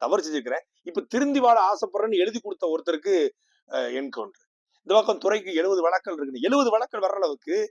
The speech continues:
மீண்டும், மீண்டும், மீண்டும் காவல்துறை ஏன் அவரை சிறைப்படுத்தல, ஏன் வெளியே விட்டீங்க? எழுபது வழக்குகள் தொடர்ச்சியா அவர் பண்ணிக்கிட்டே இருக்கிற வரைக்கும் நீங்க பெயில் கொடுத்துட்டே இருந்தீங்களா? ஏன் சார்ஜ் ஷீட் போட்டு அவருக்கான தண்டனையை நீங்க கொடுக்கல? தண்டனையை உண்மையிலே கொடுத்திருந்தா, நீதிமன்றத்தை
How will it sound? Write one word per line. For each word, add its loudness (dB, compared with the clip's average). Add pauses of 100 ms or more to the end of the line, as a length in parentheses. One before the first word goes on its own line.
(320)
மீண்டும், 2
மீண்டும், -6
மீண்டும் -6
காவல்துறை 2 (480)
ஏன் 6
அவரை 4
சிறைப்படுத்தல, -2 (440)
ஏன் 6
வெளியே 4
விட்டீங்க? -2 (720)
எழுபது 6
வழக்குகள் 0 (340)
தொடர்ச்சியா 4
அவர் 4
பண்ணிக்கிட்டே -2
இருக்கிற 2
வரைக்கும் -2
நீங்க -6
பெயில் 2
கொடுத்துட்டே -2
இருந்தீங்களா? -2 (560)
ஏன் 4
சார்ஜ் 4
ஷீட் -8
போட்டு 8
அவருக்கான 4
தண்டனையை -4
நீங்க -8
கொடுக்கல? 0 (380)
தண்டனையை -2
உண்மையிலே -4
கொடுத்திருந்தா, -2
நீதிமன்றத்தை -6